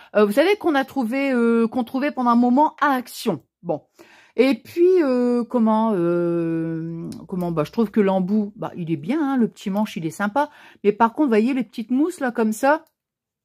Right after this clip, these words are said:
Regardez celle-ci. Elle est déjà toute, euh, elle est toute cracra, tout ça. Puis je me suis dit, bah, tiens, qu'est-ce que je pourrais mettre, euh, parce que j'avais envie de, de garder le, le manche.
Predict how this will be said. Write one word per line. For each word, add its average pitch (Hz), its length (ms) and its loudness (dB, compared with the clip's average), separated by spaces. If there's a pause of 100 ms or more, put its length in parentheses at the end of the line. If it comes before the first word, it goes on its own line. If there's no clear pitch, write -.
(480)
Regardez 170 400 0
celle-ci. - 460 -10 (260)
Elle 170 80 -6
est 170 80 0
déjà 180 340 0
toute, 202 400 -14
euh, 147 400 -6
elle 147 80 -6
est 160 100 -14
toute 233 140 -8
cracra, 233 540 -4
tout 214 160 -6
ça. 403 180 -4 (460)
Puis 226 100 4
je 226 80 0
me 262 100 4
suis 294 200 -4
dit, 392 100 2
bah, 262 160 2
tiens, 302 180 -2
qu'est-ce 302 220 -6
que 349 100 -2
je - 120 -8
pourrais 240 320 -2
mettre, 302 440 0 (360)
euh, 175 320 -2
parce 180 180 -10
que 240 80 -2
j'avais 202 300 2
envie 202 260 0
de, 175 220 -2
de 170 180 -4
garder 175 420 -4
le, 151 200 -6
le 143 180 -6
manche. 240 320 -4